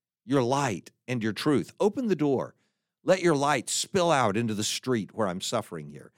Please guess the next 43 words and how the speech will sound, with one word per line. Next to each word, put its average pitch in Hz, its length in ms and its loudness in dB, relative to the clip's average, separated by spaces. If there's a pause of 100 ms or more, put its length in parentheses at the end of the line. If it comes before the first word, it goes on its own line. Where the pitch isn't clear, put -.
(400)
Let 170 200 0
your 180 240 8
light 151 440 2
find 165 440 0
me 101 240 2
in 120 80 2
this 120 180 -2
dark 135 460 2
wilderness 117 680 2
and 107 240 -10
guide 131 400 -2
me 131 180 -8
back 101 480 -2 (420)
to 135 100 2
your 117 160 2
tabernacle, 98 680 0
to 113 140 -4
your 95 100 0
temple. 104 540 -8 (500)
Send 233 460 2
out 160 300 4
your 139 220 6
light 117 460 2
and 120 160 0
your 104 120 2
truth," 131 460 2
again 110 260 -4
in 95 120 -2
verse 90 280 -8
three, 117 280 -4
part 98 260 -8
of 92 40 -12
the 92 80 -12
solution. 98 540 -18 (1200)
"Let 170 420 2
them, 151 380 4
your 98 180 0
light 123 380 0
and 113 160 0
your 104 100 -2
truth, 170 400 2
lead 202 420 0
me. 135 320 -4